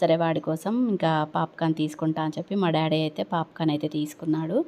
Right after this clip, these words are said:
ఆ తర్వాత ఇంకా నడుచుకుంటూ అయితే వెళ్తున్నాము. ఇంకా ఫుల్ బయటికి, మొత్తం బయటికి వచ్చేసాక ఫుల్ షాప్స్ అన్నమాట.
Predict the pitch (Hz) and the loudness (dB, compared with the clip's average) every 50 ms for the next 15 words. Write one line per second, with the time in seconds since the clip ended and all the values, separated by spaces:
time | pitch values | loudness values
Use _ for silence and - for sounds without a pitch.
0 | - - - - - - - - - 190 185 180 180 175 175 170 170 - 220 226 | -4 -14 -20 -20 -20 -20 -20 -6 -2 0 0 0 0 0 0 0 -2 -2 0 0
1 | 208 190 - 170 160 156 156 156 160 160 156 156 - - 165 160 165 156 151 151 | 0 0 2 2 0 2 2 2 2 0 0 -2 -2 -2 -2 0 0 0 -2 -2
2 | 170 175 165 156 151 156 165 160 160 156 160 190 247 302 320 - - - 185 180 | -2 -2 0 -2 -2 -2 -2 -2 0 0 0 0 0 0 -2 -2 -2 0 0 0
3 | 185 170 165 165 - - - 190 - - - 180 185 185 185 180 185 190 196 180 | 0 -2 -4 -4 -6 -6 -4 -4 -4 -2 -2 0 2 2 2 2 0 -2 0 0
4 | 175 175 - - 208 208 202 196 185 190 185 - 175 170 - 175 165 - 156 156 | -2 -2 -2 -2 0 0 2 2 0 -2 -2 -4 -6 -4 -4 -4 -4 -4 -4 -4
5 | - 214 233 - - 190 170 - - - - - 202 226 226 - 202 170 160 - | -4 -6 -6 -4 -2 -2 -2 -2 -4 -6 -2 0 2 2 2 2 2 2 0 0
6 | - - 170 165 165 160 160 156 147 151 170 196 262 330 | -2 0 2 4 4 4 4 2 0 -2 -2 -2 0 0